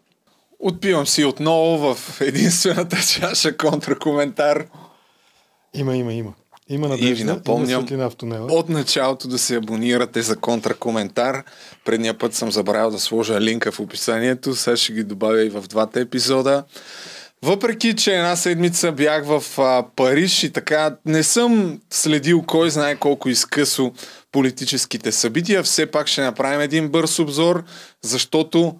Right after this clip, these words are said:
Speaker 1: предаването Панора-, Панорама не разочарова и след
Speaker 2: Не.
Speaker 1: предишното <laughs> участие, в което беше Волен Сидеров и разни други русофили, днес дори надградиха.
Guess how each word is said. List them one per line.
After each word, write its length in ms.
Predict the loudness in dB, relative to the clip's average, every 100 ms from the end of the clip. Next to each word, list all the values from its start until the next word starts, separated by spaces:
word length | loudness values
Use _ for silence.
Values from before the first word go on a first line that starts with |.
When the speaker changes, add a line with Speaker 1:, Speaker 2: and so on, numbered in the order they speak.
| _ _ _ _
Speaker 1:
предаването 600 | -2 0 0 0 0 -4
Панора-, 540 | -4 -2 2 2 0 0
Панорама 520 | -2 2 2 2 2 0
не 320 | 0 2 2
разочарова 840 | 0 -2 0 2 4 4 4 4
и 100 | 2
след 300 | 0 0 0
Speaker 2:
Не. 80 | 0
Speaker 1:
предишното 580 | 0 0 -2 -4 -4 -4
<laughs> 80 | -2
участие, 640 | 0 -2 -2 -2 -2 -2 -6 -14 -4 -2 0 -2 -4
в 180 | -2 -2
което 320 | 0 0 0 0
беше 340 | 0 2 0
Волен 380 | 0 2 2 0
Сидеров 480 | -2 0 0 0 0
и 120 | 2
разни 300 | 2 0 -2
други 320 | -2 0 -2
русофили, 640 | -2 -6 0 2 2 0 -4 -20 _ -8
днес 320 | -2 -2 -2
дори 260 | 0 2 4
надградиха. 840 | 2 0 0 0 0 0 0 -2